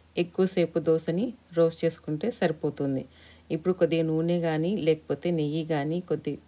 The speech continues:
ఆ, ఆ, టూ సైడ్స్ వేసుకుంటే దోస ఇంకా దోరగా వేగుతుంది, టేస్ట్ కూడా చాలా బాగుంటుంది. అంతే, దోస రెడీ అయిపోయింది. ఇప్పుడు చట్నీ ప్రాసెస్లోకి వెళ్ళిపోదాము. చూపిస్తున్న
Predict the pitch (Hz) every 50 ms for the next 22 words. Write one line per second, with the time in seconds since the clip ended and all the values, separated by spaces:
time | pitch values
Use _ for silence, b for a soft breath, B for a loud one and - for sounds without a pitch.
0 | 240 165 151 147 135 135 - - _ _ - 160 156 156 - 175 175 170 170 175
1 | 165 160 - - - 156 151 151 - - - 147 143 139 - 170 208 - B B
2 | B B B B B B _ - - 170 165 170 - 190 190 - - 165 160 165
3 | 156 160 156 151 151 151 156 160 180 175 156 160 156 151 175 - - 151 151 160
4 | 190 240 220 - _ _ _ _ _ _ _ _ - 165 165 165 - - - 175
5 | 202 - - 165 151 147 151 160 160 147 147 139 135 131 127 131 131 127 - -
6 | B B B B B B B _ - 156 156 151 - - - - - _ - 175
7 | 170 170 - 180 165 165 156 165 165 165 160 160 - 160 160 165 170 B B B
8 | B B B B B _ _ _ - 170 165 160 - 165 202 254 285 - - -
9 | - 175 - - 175 170 - 165 160 - - 143 - - 139 - - 175 170 147
10 | - - 139 131 139 135 135 131 B B B B B B _ - - 180 175 -
11 | 180 175 - - 170 180